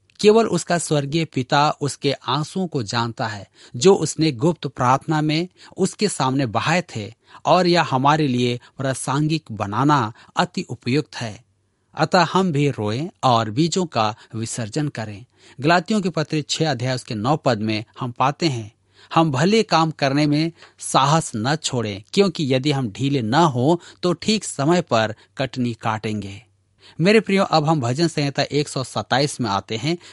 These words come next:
जिसका विषय है परमेश्वर बिना निर्माण की निस्सारता। यह एक और तीर्थयात्री भजन है।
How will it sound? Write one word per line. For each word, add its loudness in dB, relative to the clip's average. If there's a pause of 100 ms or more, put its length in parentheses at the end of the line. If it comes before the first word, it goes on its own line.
(120)
जिसका -2
विषय 2
है -2 (220)
परमेश्वर 2
बिना 4
निर्माण 2
की -2 (220)
निस्सारता। -4 (480)
यह 0
एक -2 (100)
और 4
तीर्थयात्री -4
भजन -4
है। -8